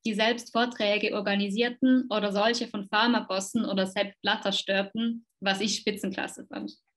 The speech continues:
Das Gute, ich glaube, alle können an der Uni ihr Plätzchen finden, wenn sie ein wenig suchen. Ich habe meines bei der Zürcher Studierendenzeitung gefunden.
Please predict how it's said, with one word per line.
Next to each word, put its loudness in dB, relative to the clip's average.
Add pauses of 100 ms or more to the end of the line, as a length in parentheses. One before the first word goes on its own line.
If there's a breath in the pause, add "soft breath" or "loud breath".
(960)
Das -2
Gute, 8 (640 loud breath)
ich -2
glaube, 4 (360)
alle 4
können 4
an 2
der 2
Uni 8
ihr 2
Plätzchen -4
finden, 6
wenn 0
sie -4
ein -2
wenig 2
suchen. -8 (1040 soft breath)
Ich 2
habe 2
meines 2
bei 0
der -2
Zürcher 4
Studierendenzeitung -2
gefunden. -6